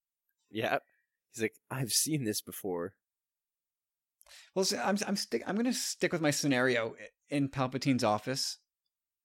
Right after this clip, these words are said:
Speaker 2: Just that moment, it's that crucial moment where Anakin has to make a choice. Like, Palpatine tells him, "You must choose." Right? Like,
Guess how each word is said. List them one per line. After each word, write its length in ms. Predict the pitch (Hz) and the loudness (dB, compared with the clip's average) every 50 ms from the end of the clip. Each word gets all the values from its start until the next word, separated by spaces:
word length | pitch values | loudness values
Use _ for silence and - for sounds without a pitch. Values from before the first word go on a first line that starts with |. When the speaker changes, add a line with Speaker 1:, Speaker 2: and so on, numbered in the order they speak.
| _ _ - | _ _ -4
Speaker 2:
Just 180 | - 175 - | -4 -2 0
that 180 | 214 202 180 170 | 0 0 0 4
moment, 340 | 151 147 143 131 123 - - | 6 8 8 8 6 2 0
it's 160 | 113 - - | -2 -2 0
that 240 | 135 120 - - - _ _ _ _ _ _ _ _ _ _ _ _ _ _ _ _ _ _ _ | 0 0 0 -2 -8 _ _ _ _ _ _ _ _ _ _ _ _ _ _ _ _ _ _ _
crucial 440 | - - 220 226 220 - - 202 165 | -6 -2 0 0 2 2 2 2 2
moment 600 | 147 147 143 135 131 123 110 110 107 - - - - - - | 4 6 6 6 6 4 2 0 -4 -10 -12 -14 -16 -20 -14
where 360 | - 123 127 127 123 113 120 - _ _ _ _ _ _ _ _ - 120 | -6 -2 0 2 2 0 -2 -6 _ _ _ _ _ _ _ _ -6 -2
Anakin 320 | 147 165 175 - 170 165 | -2 -2 -2 -2 -2 0
has 200 | 143 147 147 143 | 0 0 0 0
to 60 | - 143 | 2 2
make 160 | 139 135 - | 2 2 0
a 40 | 110 | -2
choice. 520 | - - 123 98 - - - - - - - - | -2 -2 -2 -2 -2 -4 -4 -4 -4 -6 -4 -4
Like, 180 | 139 139 127 127 - - _ - | -2 -2 -2 -4 -8 -12 _ -6
Palpatine 380 | 175 180 190 170 - 180 156 | -6 -4 -4 -4 -2 -2 2
tells 200 | 165 170 170 135 123 | 2 2 2 2 2
him, 100 | 113 123 | -2 -2
"You 180 | 160 190 190 | -2 0 0
must 220 | 190 180 170 - - | 0 0 0 0 0
choose." 880 | - - 247 247 262 254 247 233 208 196 190 180 190 208 165 151 - - _ _ _ _ _ _ _ _ _ _ _ _ _ _ _ - | 0 2 2 0 0 0 0 2 2 0 0 -2 -2 -4 -6 -8 -12 -18 _ _ _ _ _ _ _ _ _ _ _ _ _ _ _ -2
Right? 260 | 127 135 147 180 180 | 0 2 2 0 0
Like, 140 | 190 - | -6 -8